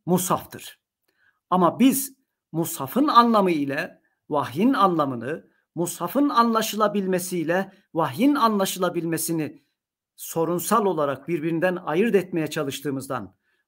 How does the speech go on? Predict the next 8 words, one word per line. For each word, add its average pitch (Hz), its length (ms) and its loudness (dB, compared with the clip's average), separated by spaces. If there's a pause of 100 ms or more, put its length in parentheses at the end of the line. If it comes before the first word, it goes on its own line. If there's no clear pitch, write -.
bunların 160 340 0
aralarındaki 185 960 0
önemli 190 380 0
farka 170 520 -8 (280)
dikkat 202 320 -8
çekmeye 160 400 -8
çalıştığımızdan 135 800 -6
dolayı 151 320 2